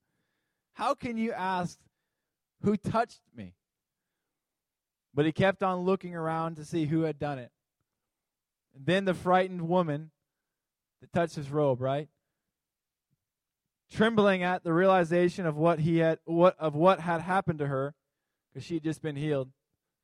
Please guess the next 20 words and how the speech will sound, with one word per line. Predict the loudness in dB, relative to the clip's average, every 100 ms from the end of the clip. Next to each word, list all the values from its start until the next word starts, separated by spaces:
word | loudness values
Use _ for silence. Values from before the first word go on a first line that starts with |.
| _ _ _ _ _ _ _ _ _
came | -2 0 -2
and | -4
fell | 2 4 4
to | 2
her | -2 -2
knees | -2 -4 -4 -6 -14 _ _ -14
in | -10
front | -2 2
of | 2 0
him | -2 -2 -6 -12 _ _ _ _
and | -8 -8 -6
told | 0 2 2
him | 0 -2 -6 -10 _ _ _ _ _ 0
what | 2 2
she | -2 -4
had | -4 -4
done. | -6 -8 -12 _ _ _ _ _ _ _
Some | -6 -4
translations | -2 -2 2 0 0 -8
say, | -6 -4 -4